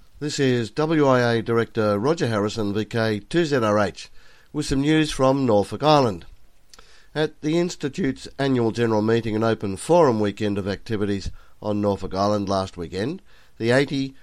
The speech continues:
forty and twenty metre bands ran red hot with D Xs, soda enthusiasts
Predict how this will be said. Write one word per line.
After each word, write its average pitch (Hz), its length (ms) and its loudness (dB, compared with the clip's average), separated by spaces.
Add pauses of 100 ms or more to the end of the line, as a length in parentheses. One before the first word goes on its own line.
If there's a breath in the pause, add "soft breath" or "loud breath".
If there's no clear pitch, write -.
(100)
forty 127 580 0 (160 soft breath)
and 135 240 0
twenty 147 300 2
metre 123 220 4
bands 117 400 0
ran 117 280 0
red 120 360 2
hot 147 280 4
with 104 240 -8
D 143 100 -2
Xs, 143 520 -2 (160 soft breath)
soda 151 420 4
enthusiasts 127 680 0